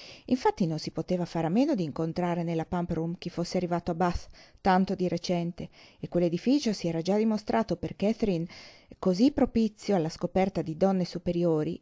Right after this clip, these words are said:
così ideale per diventare amiche intime, mirabilmente adatto ai discorsi segreti e alle confidenze più totali, che lei si sentiva autorizzata ad aspettarsi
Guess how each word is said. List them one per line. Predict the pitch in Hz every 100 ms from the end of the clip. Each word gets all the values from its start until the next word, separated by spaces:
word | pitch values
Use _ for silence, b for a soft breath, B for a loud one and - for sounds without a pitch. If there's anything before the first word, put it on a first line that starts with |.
| _
così | - 165 190 -
ideale | - 160 180 226 175 151
per | - 151
diventare | 156 160 175 170
amiche | 165 175 202
intime, | 233 311 220 165 156 B B B B B B
mirabilmente | 185 208 190 202 196 233 247 240 214 185 -
adatto | 170 180 214 202 _ 147 147 147 _ 147
ai | 147 151
discorsi | 151 156 - 180 180
segreti | 175 170 208 208 262 220
e | 175
alle | 160 165
confidenze | 170 170 175 190 190
più | - 170
totali, | 180 - 233 196 196 B B B B B -
che | 311
lei | 233 180 185
si | - 220
sentiva | - 262 277 226
autorizzata | 202 208 208 202 233 226 165
ad | 156
aspettarsi | 151 - 196 - 131 127 - -